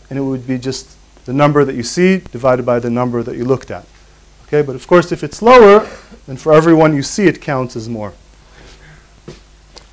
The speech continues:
<clears throat> Uh, and he-, here are the results.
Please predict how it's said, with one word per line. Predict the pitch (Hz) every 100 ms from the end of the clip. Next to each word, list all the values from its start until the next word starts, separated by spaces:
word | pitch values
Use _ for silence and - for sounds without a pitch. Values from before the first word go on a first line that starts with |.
| -
<clears throat> | 185 160 113 - - _ _ -
Uh, | 156 156 151 147 151
and | 160 175
he-, | 214 214
here | 196 247
are | 240
the |
results. | 214 156 135 190 - -